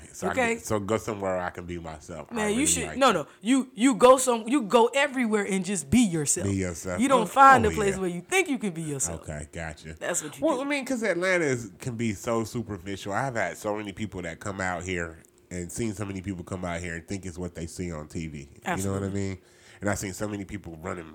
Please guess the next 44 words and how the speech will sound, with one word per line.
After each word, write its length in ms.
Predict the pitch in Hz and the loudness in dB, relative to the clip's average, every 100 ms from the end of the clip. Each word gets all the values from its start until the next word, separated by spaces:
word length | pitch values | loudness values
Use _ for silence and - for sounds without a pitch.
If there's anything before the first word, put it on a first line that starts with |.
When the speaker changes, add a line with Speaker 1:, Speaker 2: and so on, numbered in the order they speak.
| 82 | -6
Speaker 1:
right 240 | 101 92 | -6 -4
back 220 | 98 95 | -8 -8
home 240 | - 95 85 | -8 -8 -8
with 100 | - | -10
their 100 | - | -14
tails 440 | - 117 110 90 85 | -8 -2 -2 -2 -6
tucked 280 | - 107 | -12 -12
between 280 | 85 - 98 | -12 -12 -10
their 100 | 87 | -8
legs 320 | 90 95 90 85 | -6 -4 -6 -8
because 240 | 85 82 | -10 -10
they 100 | 87 | -10
couldn't 320 | 82 101 82 | -8 -10 -10
club 380 | - 107 101 87 | -6 -2 0 -2
and 100 | 80 | -4
party 360 | 113 110 98 85 | -2 -2 -2 -4
all 220 | 82 85 | -4 -6
night. 300 | 85 82 82 | -6 -6 -6
And 280 | 73 82 80 - - - - - | -10 -16 -20 -20 -20 -20 -16 -10
they 80 | |
thought 180 | 90 101 | -6 -4
they 120 | 104 | -4
was 100 | 95 92 | -2 -2
gonna 120 | 92 | 0
get 120 | 92 | -2
an 60 | 78 | 0
overnight 560 | 90 95 95 92 82 - - - - | 2 2 0 -4 -6 -10 -18 -20 -14
rap, 380 | 90 101 113 - - 98 | -4 0 0 -2 -10 -6
uh, 320 | 92 170 - 226 | -4 -2 -4 0
Speaker 2:
Yeah, 220 | 196 160 | 2 2
nah. 280 | 156 131 110 98 | 0 -4 -6 -8
Speaker 1:
get 140 | 104 - | -8 -6
signed 440 | 113 113 107 98 | -2 -2 -2 -4
on 140 | 92 | -6
a 60 | 87 | -6
rap 340 | 98 117 131 92 | 0 2 0 -2
Speaker 2:
Nah, 40 | |
Speaker 1:
deal. 300 | 92 90 87 | -6 -6 -6
Speaker 2:
that's 200 | 87 170 | -6 -4
not 180 | 180 160 | 0 0
where 100 | 147 | -2
it's 140 | 135 - | -6 -8
at. 80 | - | -8
Speaker 1:
Uh, 140 | 80 | -12